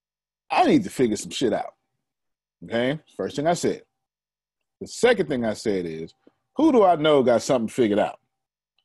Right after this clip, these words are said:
And there was this white guy named David Boston, okay? I went to David when David made me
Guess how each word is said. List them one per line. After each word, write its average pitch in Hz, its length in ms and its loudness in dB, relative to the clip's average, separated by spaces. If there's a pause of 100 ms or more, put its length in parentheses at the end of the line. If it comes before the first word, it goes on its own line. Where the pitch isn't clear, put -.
(500)
And 87 100 -14
there 95 100 -6
was 98 120 -8
this 117 140 -4
white 151 300 2
guy 107 200 0
named 78 320 -14
David 127 400 0
Boston, - 460 -6 (1000)
okay? 123 220 -8
I - 1600 -20
went 156 220 -2
to 156 80 -2
David 127 460 2 (520)
when 92 120 -16
David 117 360 -2
made 110 280 -2
me 104 240 -6